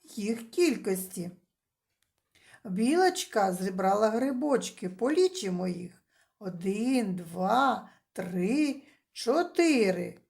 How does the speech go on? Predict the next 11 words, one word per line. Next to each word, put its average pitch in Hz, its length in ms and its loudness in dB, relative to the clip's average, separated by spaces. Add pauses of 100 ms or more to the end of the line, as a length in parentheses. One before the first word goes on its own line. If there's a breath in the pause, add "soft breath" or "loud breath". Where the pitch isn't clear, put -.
(160)
Чотири 233 840 2
грибочки. 208 960 -2
А 277 260 2
горішків 185 720 2
скільки? 339 680 -4 (440 soft breath)
Один, 190 920 0
два, 190 920 0
три. 240 600 0 (300 soft breath)
Їх 320 340 0
порівну? 277 800 4
Ні. 190 800 -2